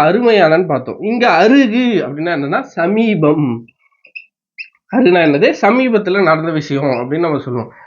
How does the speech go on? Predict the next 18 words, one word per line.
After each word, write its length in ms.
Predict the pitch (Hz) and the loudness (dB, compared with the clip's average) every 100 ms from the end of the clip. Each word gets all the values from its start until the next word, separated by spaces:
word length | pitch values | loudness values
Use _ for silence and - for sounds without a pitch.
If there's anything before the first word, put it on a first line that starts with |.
| _ | _
சமீபத்துல 500 | 147 165 175 170 185 214 | 0 2 2 0 0 0
இந்த 120 | 175 | -2
விஷயம் 280 | 160 175 160 | -2 -2 0
நடந்துச்சுப்பா. 540 | 151 151 151 135 151 135 | 0 -2 -4 0 2 2
ஓகேங்களா? 300 | 113 147 156 165 | 0 -4 -2 -2
சமீபம் 460 | 175 202 185 196 156 | 0 0 0 2 2
அப்படின்ற 320 | 135 175 175 | 0 0 2
வார்த்தை 300 | 156 165 175 | 4 2 0
உங்களுக்கு 320 | 160 147 143 | -2 -4 -2
ஞாபகம் 280 | 151 180 165 | 0 0 -2
வரும்போது 360 | 156 143 135 190 330 - - - | -4 -4 -2 0 0 -6 -14 -4
இந்த 200 | 202 196 | 0 4
அருகு 480 | 170 262 285 254 269 214 | 4 4 2 -2 -2 0
அப்படின்ற 360 | 143 147 202 196 - | 0 -2 -6 -8 -10
சொல்லு 180 | 202 196 | -6 -4
உங்களுக்கு 300 | 160 160 143 | -4 -4 -2
ஞாபகம் 260 | 135 131 | -2 -2
வரணும். 220 | 120 110 | -6 -8